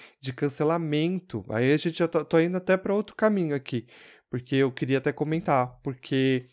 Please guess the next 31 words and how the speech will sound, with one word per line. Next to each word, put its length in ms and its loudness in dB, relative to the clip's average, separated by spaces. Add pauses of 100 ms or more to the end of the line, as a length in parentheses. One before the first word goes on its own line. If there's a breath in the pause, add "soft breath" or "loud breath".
(360 soft breath)
a 120 -2
gente 240 0
não 100 0
sabe 340 4
as 140 0
métricas, 480 -2
por 160 -2
exemplo, 340 0
da 140 2
Netflix 540 -4
pra 160 -6
cancelamento 720 -4
de 240 -2
produtos. 720 -2 (180 soft breath)
E 220 2
as 100 2
pessoas 320 -2
tão 140 0
ficando 260 2
bem 460 2
incomodadas 720 4
com 120 -4
isso, 140 -2
porque 160 -4
tem 120 0
muita 220 0
série 220 2
que 80 -10
as 60 -12
pessoas 340 -6
gostam 580 -2